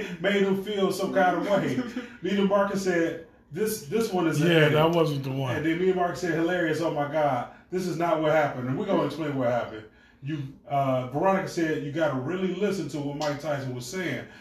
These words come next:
Speaker 1: I think people miss the real message
Speaker 2: Exactly. That's what we
Speaker 1: sometimes."
Speaker 2: about to get into.
Speaker 1: What's up, Tsunami? Megan Phillips is on here. D J Squirt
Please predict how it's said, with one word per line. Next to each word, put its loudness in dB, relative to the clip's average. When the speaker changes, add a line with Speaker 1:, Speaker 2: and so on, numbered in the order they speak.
Speaker 1:
I -4
think -2
people -8
miss 0
the -10
real 0
message 4
Speaker 2:
Exactly. 6
That's 4
what 4
we 4
Speaker 1:
sometimes." 2
Speaker 2:
about -
to -8
get -8
into. -14
Speaker 1:
What's 0
up, 4
Tsunami? -2
Megan -6
Phillips -4
is -4
on 0
here. -2
D -4
J 2
Squirt 2